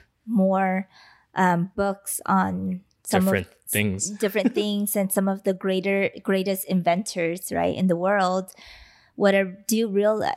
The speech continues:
Speaker 1: realize that they do have some commonalities. Um, you know, these, a lot of these people, they use their imagination and there's,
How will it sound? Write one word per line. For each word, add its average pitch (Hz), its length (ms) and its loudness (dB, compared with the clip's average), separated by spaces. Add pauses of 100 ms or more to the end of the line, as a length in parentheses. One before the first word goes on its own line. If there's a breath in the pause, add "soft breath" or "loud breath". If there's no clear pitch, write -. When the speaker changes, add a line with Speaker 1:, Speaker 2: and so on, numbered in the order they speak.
(200)
Speaker 1:
realize 196 640 2
that 135 320 2
they 196 100 2
do 226 260 2
have 208 280 2
some 185 500 -2 (160)
commonalities. 180 1040 0 (500 loud breath)
Um, 170 560 2 (840)
you 208 80 6
know, 196 280 4 (680)
these, 233 360 2
a 208 80 6
lot 214 220 4
of 220 100 -4
these 214 180 -4
people, 190 680 2 (760)
they 208 100 6
use 214 460 2
their 196 160 2
imagination 185 1200 0 (1160)
and 185 680 2 (1700)
there's, 202 240 4